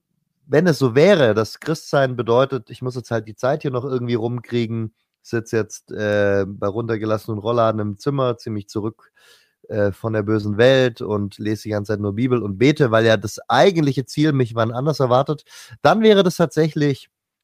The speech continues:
eine etwas triste Vorstellung. Aber ich glaub, da herrscht zum einen ein Missverständnis über den neuen Himmel und die neue Erde, also über das kommende Reich Gottes, das uns erwartet.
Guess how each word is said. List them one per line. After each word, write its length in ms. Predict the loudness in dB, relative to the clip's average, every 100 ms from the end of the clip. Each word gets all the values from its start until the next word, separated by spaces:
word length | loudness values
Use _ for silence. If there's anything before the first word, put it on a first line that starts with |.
| 0
eine 240 | 0 0 _ _ _ _ _
etwas 360 | -2 0 -4 -4
triste 340 | -6 -6 -8
Vorstellung. 680 | -6 -4 -4 -6 -6 -6 -10 -20 -20 _ _ _ _ _ _ _
Aber 320 | 2 2 4
ich 140 | 0 0
glaub, 240 | 0 0
da 80 | 0
herrscht 380 | 0 0 -2 -6
zum 160 | -8
einen 380 | -6 -4 -4 -4
ein 240 | -4 -4 -2
Missverständnis 760 | -4 -6 -6 -4 -4 -6 -8
über 500 | -10 -2 0 0 -2 -10 _ _ _ _ _ _ _ _ _
den 120 | -4
neuen 240 | 0 0 0
Himmel 180 | -2 -2
und 80 |
die 80 | -2
neue 240 | 0 0 0
Erde, 340 | 2 2 2
also 200 | -2 -4
über 420 | -2 0 0 -4 _ _ _ _
das 200 | -10 -10
kommende 420 | -2 0 2 2 4
Reich 300 | 2 2 2
Gottes, 580 | 2 2 0 -2 -6
das 240 | -6 -6 -6
uns 380 | -8 -8 -8 -10
erwartet. 680 | -6 0 2 2 -4 -6